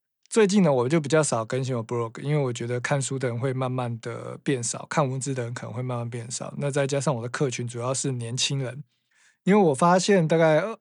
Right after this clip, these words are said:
三十岁以下的年轻人比较会对学习做音乐会有梦想、会有兴趣。所以当年轻人不再看文字的时候，我就知道应该要转向影音。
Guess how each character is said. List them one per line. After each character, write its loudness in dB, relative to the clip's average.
三 4
十 2
岁 4
以 -4
下 2
的 -6
年 -4
轻 -4
人 -6
比 -8
较 0
会 -2
对 -2
学 -4
习 -6
做 -2
音 -6
乐 -6
会 -2
有 -6
梦 -2
想、 -8
会 -6
有 -14
兴 -2
趣。 -4
所 4
以 4
当 4
年 4
轻 2
人 2
不 -2
再 4
看 0
文 -4
字 -4
的 -4
时 -8
候， -2
我 -8
就 -6
知 -6
道 -2
应 -2
该 -2
要 2
转 -8
向 -2
影 -16
音。 -14